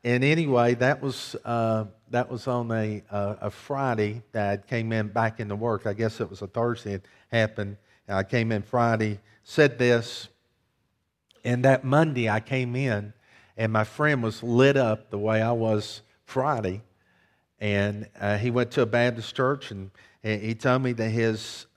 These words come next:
uh, his pastor was doing a Sunday school class, and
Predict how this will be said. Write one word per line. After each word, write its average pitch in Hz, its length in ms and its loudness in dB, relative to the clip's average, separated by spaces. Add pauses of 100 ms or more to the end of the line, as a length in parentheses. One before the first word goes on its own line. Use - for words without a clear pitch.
uh, 95 400 0 (220)
his 110 220 -4
pastor 143 480 -2
was 107 240 -6
doing 117 320 -2
a 101 240 -2 (320)
Sunday 143 460 2
school 139 300 0
class, 131 720 0 (760)
and 107 460 0